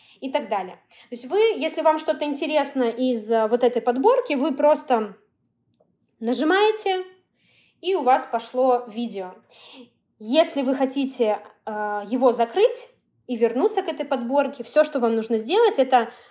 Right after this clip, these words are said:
вот так смахнуть, и вот здесь вот, видите, появился крестик. Я на него нажимаю. То есть ещё раз, если вы смотрите какое-то видео,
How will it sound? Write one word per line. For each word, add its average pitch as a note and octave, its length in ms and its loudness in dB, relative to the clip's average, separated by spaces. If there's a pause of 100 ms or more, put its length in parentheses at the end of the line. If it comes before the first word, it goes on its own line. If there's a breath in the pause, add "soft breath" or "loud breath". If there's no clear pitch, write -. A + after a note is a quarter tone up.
(140 loud breath)
вот C4+ 200 -2
так A#3+ 400 2 (1800)
смахнуть, D#4 760 -2 (1080)
и G4 320 2
вот A#3 180 0
здесь D4+ 320 -4
вот, C4 180 -6
видите, B3+ 380 -8
появился A#3+ 480 -4
крестик. - 640 -8 (760)
Я A3+ 180 -6
на B3 80 -6
него G#3 240 -8
нажимаю. G3+ 500 -12 (640)
То A3+ 60 -18
есть - 100 -18
ещё A3+ 280 0
раз, F#3+ 260 -10 (340 soft breath)
если C4 260 0
вы B3 80 4
смотрите B3+ 460 0
какое-то A3+ 420 0
видео, A3+ 420 -2